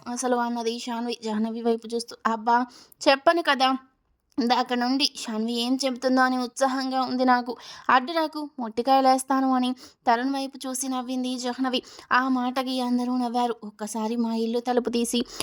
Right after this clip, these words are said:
లోపలికెళ్తే అన్ని దారుణాలు మనం చూడలేం. ఒక ఫ్యాక్షనిస్ట్, ఒక కిల్లర్, ఒక సాడిస్ట్ కనిపిస్తారు. హహహ,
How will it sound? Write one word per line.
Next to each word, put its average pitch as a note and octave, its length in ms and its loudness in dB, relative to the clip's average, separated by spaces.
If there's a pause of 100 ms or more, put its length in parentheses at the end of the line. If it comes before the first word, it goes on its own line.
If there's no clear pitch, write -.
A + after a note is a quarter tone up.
(160)
లోపలికెళ్తే B3+ 760 2
అన్ని A#3+ 400 0
దారుణాలు B3 500 0
మనం B3 260 2
చూడలేం. A#3+ 420 2 (340)
ఒక C#4+ 260 6
ఫ్యాక్షనిస్ట్, C4+ 800 2
ఒక G#3+ 280 -8
కిల్లర్, A#3+ 400 0 (140)
ఒక G#3+ 260 0
సాడిస్ట్ A#3+ 560 2
కనిపిస్తారు. A#3+ 580 4 (320)
హహహ, B3 400 0